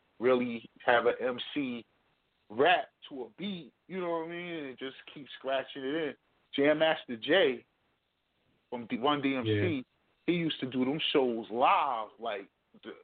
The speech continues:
Speaker 1: everything that they would do, all those, he would live playing that actual break and scratching it in live on the stage when they first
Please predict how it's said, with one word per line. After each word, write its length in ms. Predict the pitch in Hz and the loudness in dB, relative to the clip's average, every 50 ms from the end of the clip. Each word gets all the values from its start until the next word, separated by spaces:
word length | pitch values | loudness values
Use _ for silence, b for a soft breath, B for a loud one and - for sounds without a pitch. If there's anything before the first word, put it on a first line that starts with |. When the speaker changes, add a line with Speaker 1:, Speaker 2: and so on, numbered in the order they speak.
| - | 0
Speaker 1:
everything 480 | 147 165 165 175 165 _ 170 165 165 165 | 0 0 0 -2 -6 _ -4 -4 -4 -2
that 200 | 156 147 - - | -4 -4 -4 -2
they 140 | 156 160 160 | -2 -2 0
would 240 | 156 147 139 131 | 0 -2 -4 -2
do, 360 | 127 156 170 165 151 135 120 - | -2 -2 -2 0 -2 -4 -6 -4
all 320 | - 143 151 156 147 151 147 | 0 2 4 4 4 2 0
those, 180 | 143 147 - - _ _ _ _ _ _ _ _ _ _ _ - 131 135 | -2 -4 -8 -14 _ _ _ _ _ _ _ _ _ _ _ -8 -4 -2
he 100 | 170 180 | 0 2
would 260 | 160 156 123 - - | 2 2 2 2 0
live 520 | 113 120 123 135 151 160 160 160 151 143 - 120 - _ _ _ _ _ _ - - | 0 2 4 6 6 8 6 6 4 2 -4 -14 -16 _ _ _ _ _ _ -16 -8
playing 320 | - 196 190 185 175 165 156 | -6 -4 -2 -2 -2 0 0
that 240 | 156 147 135 - - _ | 2 2 2 0 0 _
actual 460 | - 143 156 147 - - - 285 269 254 | 2 2 2 2 -2 -6 -8 -8 -8 -8
break 400 | 220 - 139 160 143 120 - - | -8 -6 -4 -4 -4 -6 -8 -12
and 100 | 110 113 | -16 -14
scratching 520 | - - - 151 151 135 131 135 - 143 131 | -14 -10 -2 0 0 0 0 -2 -8 -8 -8
it 140 | 131 127 135 | -6 -4 -4
in 200 | 147 131 117 107 | -4 -4 -4 0
live 400 | 117 131 139 147 135 131 127 120 | 2 4 4 4 4 2 0 -2
on 140 | 120 123 120 | -8 -12 -14
the 60 | 110 - - | -16 -18 -20
stage 400 | - - 135 139 131 127 120 110 - - _ _ _ _ _ _ _ - | -18 -16 -14 -12 -10 -10 -12 -12 -16 -20 _ _ _ _ _ _ _ -10
when 120 | 120 120 | -6 -4
they 100 | 120 117 - - | -2 -2 -2 -2
first 200 | - 120 113 113 | -2 -2 -2 -2